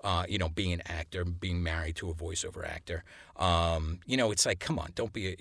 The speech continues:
you know, don't be a jerk. Uh, the concept of me being <laughs> like, I, I pick you up and then say, "Yeah, you know, I,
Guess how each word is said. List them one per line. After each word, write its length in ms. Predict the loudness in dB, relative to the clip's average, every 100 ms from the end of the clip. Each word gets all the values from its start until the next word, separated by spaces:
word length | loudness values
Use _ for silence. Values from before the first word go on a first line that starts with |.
| -4
you 100 | -2
know, 140 | -2 -2
don't 200 | -2 -2
be 120 | -2
a 40 | -4
jerk. 400 | -2 -4 -6 -12 -20 -20 -20 4
Uh, 300 | 8 8 8 2 -14 _ _ _ _ _ _ -20 -20 -20 _ -10
the 260 | 12 12
concept 840 | 12 8 8 10 10 10 10 10 4 -14 _ 10
of 160 | 12 12
me 200 | 10 6
being 300 | 6 6 6 2 0 -4
<laughs> 340 | -8 -8 0 4
like, 280 | 4 6 4
I, 120 | 4 2 -8 0
I 140 | 6 6
pick 380 | 6 4 4 2
you 160 | 4
up 240 | 6 4 0 -14 -6 10
and 160 | 12
then 140 | 12 10
say, 340 | 10 10 10 6 -10
"Yeah, 400 | 6 10 10 10
you 180 | 8 8
know, 140 | 12 12
I, 280 | 12 8